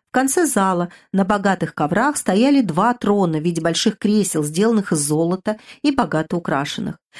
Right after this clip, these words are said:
Над каждым троном виднелась эмблема солнца, посылающего свои лучи по всем направлениям. Подножьями обоих тронов служили спящие львы с большими топазами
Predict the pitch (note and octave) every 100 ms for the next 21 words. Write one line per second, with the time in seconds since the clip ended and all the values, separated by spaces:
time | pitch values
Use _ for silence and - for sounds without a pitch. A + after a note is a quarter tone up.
0 | - G3 G3 G#3+ G3 F3 - G3 C4 C4
1 | A3+ E3+ G3+ C#4 C#4+ F#3 E3 G#3 G#3+ G#3+
2 | - F3+ E3 - G3 - _ F#3 F3 F#3+
3 | F3+ F3 F3 E3 - D#3 D#3 - B3 B3
4 | E3+ - D#3+ E3 E3 D#3 D#3 D#3 D#3+ F3+
5 | F3 _ _ - - - G3 F#3+ G#3+ F#3+
6 | E3+ F3 E3+ E3+ - - C#4 D4 - C4
7 | D#4 D4+ - A3+ A3+ - G3+ D#3 E3 E3
8 | - _ F3 D#3+ D#3+ - A#3 C4 C4 A3
9 | - D#3 D#3 D#3+ E3+